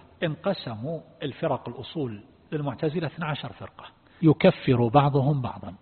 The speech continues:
أصحاب عقول ومقاييس عقلية، كيف اختلفوا؟ كيف صار يضلل بعضهم بعضا؟ أكثر من يقدس العقل. والآن أتباع المعتزلة في العصر الحديث من يسمون بالعقلانيين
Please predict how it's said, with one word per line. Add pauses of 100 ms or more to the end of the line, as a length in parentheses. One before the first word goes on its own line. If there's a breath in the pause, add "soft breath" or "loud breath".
(160)
أصحاب
عقول (300)
ومقاييس
عقلية، (160)
كيف
اختلفوا؟ (260)
كيف
صار
يضلل
بعضهم
بعضا؟
أكثر
من
يقدس
العقل. (240)
والآن (240)
أتباع
المعتزلة
في
العصر
الحديث
من
يسمون
بالعقلانيين